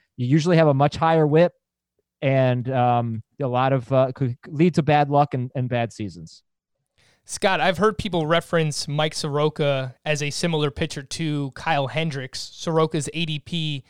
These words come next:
Speaker 2: is ninety-three point eight. Kyle Hendricks is one thirty-nine, someone who can get a lot of ground balls, has good command, so he's not gonna get hurt in that regard, but doesn't really get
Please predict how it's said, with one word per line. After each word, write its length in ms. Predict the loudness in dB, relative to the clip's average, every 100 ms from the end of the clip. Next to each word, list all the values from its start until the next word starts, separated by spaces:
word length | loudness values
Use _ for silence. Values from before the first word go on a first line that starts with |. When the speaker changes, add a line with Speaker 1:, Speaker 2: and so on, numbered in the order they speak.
| _ _ -8
Speaker 2:
is 120 | -2
ninety-three 600 | 0 0 -2 -4 -6 -6
point 320 | -2 -2 -2
eight. 320 | -4 -8 -8 -18 _
Kyle 240 | -6 -2 -2
Hendricks 340 | -2 -4 -8
is 140 | -10
one 240 | -2 -2 -2
thirty-nine, 920 | -2 -2 -2 -6 -4 -4 -4 -8 -10
someone 260 | -6 -4 -4
who 100 | -6
can 160 | -8
get 140 | -8 -8
a 60 |
lot 160 | -8 -8
of 40 |
ground 280 | -8 -6 -2
balls, 420 | 4 6 4 2 -6 _ _ _
has 260 | -2 -2 0
good 180 | -6 -6
command, 680 | -4 0 2 2 0 -4 _ _ _ -10
so 120 | -6
he's 100 | -4
not 100 | -2
gonna 100 | -2
get 140 | -4
hurt 160 | 0 0
in 80 | 2
that 160 | -2
regard, 400 | -4 0 2 2
but 160 | -2 -2
doesn't 240 | -2 -2
really 220 | -2 -4 -2
get 260 | -4 -4